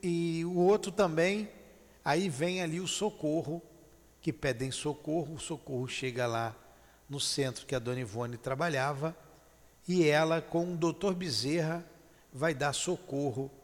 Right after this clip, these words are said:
àquela família. E a história ali se desenvolve nesse livro.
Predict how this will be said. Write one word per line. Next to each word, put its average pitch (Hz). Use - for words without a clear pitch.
àquela 139
família. 113
E -
a 170
história 151
ali 135
se -
desenvolve 123
nesse 117
livro. 107